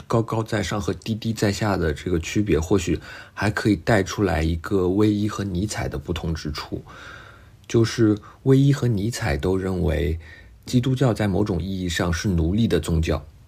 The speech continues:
而威一和尼采的不同之处在于，尼采认为因为基督教是奴隶的宗教，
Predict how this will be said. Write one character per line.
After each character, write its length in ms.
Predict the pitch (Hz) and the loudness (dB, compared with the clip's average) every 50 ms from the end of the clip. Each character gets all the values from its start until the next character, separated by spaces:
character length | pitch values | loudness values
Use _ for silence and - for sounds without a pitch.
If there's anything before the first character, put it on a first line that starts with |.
| - - - - - - - - - - - - - - - - - - - _ _ _ _ _ _ _ - - _ _ - - | -20 -20 -20 -20 -20 -20 -20 -20 -20 -20 -20 -20 -20 -20 -20 -20 -20 -20 -20 _ _ _ _ _ _ _ -20 -20 _ _ -16 -8
而 120 | - 107 | -2 2
威 160 | 113 120 131 135 | 6 8 8 8
一 120 | 147 143 | 8 6
和 120 | 139 - | 2 0
尼 140 | 120 107 110 | 0 0 0
采 160 | 120 - - | -2 -2 -2
的 80 | - 117 | -2 -2
不 160 | - - 202 | -2 0 -2
同 220 | 196 - - 82 82 | -2 0 0 -2 -2
之 160 | 80 - 85 | -2 -4 -6
处 160 | 82 - - | -6 -6 -6
在 260 | 82 - 90 85 82 | -4 -2 0 2 2
于， 320 | 80 76 73 73 76 78 - - - - - - - - - - | 2 0 0 -2 -4 -6 -8 -10 -16 -20 -20 -20 -20 -20 -16 -8
尼 180 | - 90 98 | -4 -2 0
采 560 | 123 135 - 127 - - 73 65 65 - 71 76 - - - - - - - - - - | 0 0 0 0 2 2 2 0 -2 -4 -6 -8 -12 -16 -20 -20 -20 -20 -20 -20 -10 -2
认 240 | - 101 101 92 90 | 2 4 4 6 6
为 340 | 80 76 73 71 73 78 78 - - - - - - - - _ _ _ _ _ - _ - | 4 4 4 4 2 0 0 -4 -8 -18 -20 -20 -20 -20 -20 _ _ _ _ _ -20 _ -2
因 180 | 135 135 143 | 2 4 6
为 140 | 147 139 117 | 6 6 6
基 160 | 107 - - | 4 2 -2
督 160 | 104 110 104 | 0 0 0
教 180 | 98 107 95 90 | 2 2 0 0
是 160 | - - - | -2 -2 0
奴 180 | 90 85 80 76 | 2 2 2 2
隶 140 | 85 98 90 | 2 2 0
的 80 | 80 | 0
宗 180 | 76 - 80 80 | 0 -2 -2 -2
教， 320 | 78 82 80 69 - - | -2 -2 -2 -4 -6 -8